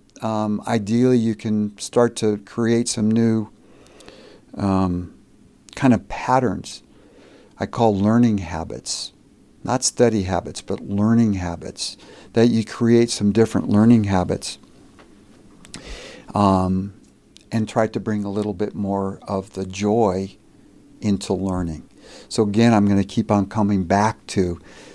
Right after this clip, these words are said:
this joy of learning, the experiencing confidence and enjoyment of learning. How can we do that?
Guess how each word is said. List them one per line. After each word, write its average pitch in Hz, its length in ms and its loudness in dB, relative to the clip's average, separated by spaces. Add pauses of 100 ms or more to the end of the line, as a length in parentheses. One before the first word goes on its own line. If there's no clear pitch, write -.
(200)
this 98 220 -2
joy 104 500 4
of 90 220 -2
learning, 92 420 0
the 85 320 -8 (160)
experiencing 92 840 -2
confidence 92 640 -2 (120)
and 95 240 -4
enjoyment 95 760 2
of 95 220 -10
learning. 98 360 -6 (440)
How - 240 0
can 101 280 -4
we 95 140 -2
do 87 280 -12
that? - 360 -18